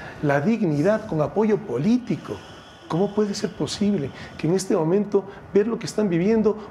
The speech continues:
mujeres y hombres servidores públicos de la Policía Nacional?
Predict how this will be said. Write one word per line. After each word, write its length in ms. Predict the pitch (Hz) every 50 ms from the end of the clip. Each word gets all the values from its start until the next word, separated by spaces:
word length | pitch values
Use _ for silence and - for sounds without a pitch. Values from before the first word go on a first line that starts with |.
| - -
mujeres 520 | 170 165 165 - - 220 220 233 202 156
y 40 | 175 196
hombres 240 | 214 202 214 196
servidores 420 | - 180 160 151 165 190 208 196 196
públicos 500 | - - 214 220 214 208 - 190 175 165
de 80 | 170
la 100 | 160 156
Policía 420 | 156 - 165 151 160 - - 214 220
Nacional? 520 | 208 175 - - 202 226 294 311 220 143